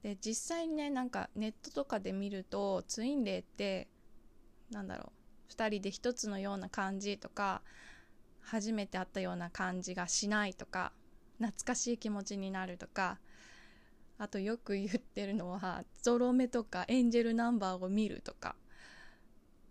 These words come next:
っていうので、ツインレイだと判断してる方、まあ、そういうので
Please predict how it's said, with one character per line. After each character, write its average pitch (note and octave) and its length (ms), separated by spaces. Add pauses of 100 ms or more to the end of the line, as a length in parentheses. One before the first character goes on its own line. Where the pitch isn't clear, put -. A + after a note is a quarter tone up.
(160)
っ - 20
て B3+ 220
い C4 520
う B3+ 40
の F#3+ 160
で、 G3+ 400 (320)
ツ A#3 180
イ A#3 100
ン A#3 80
レ F#3 120
イ - 20
だ F3 140
と G3+ 240
判 G#3+ 340
断 F3+ 320
し - 100
て F#3+ 280
る F#3 300 (800)
方、 - 400 (1400)
ま A3 80
あ、 G3 40
そ B3 220
う B3 80
い A#3+ 80
う A#3+ 60
の G3+ 140
で A3+ 300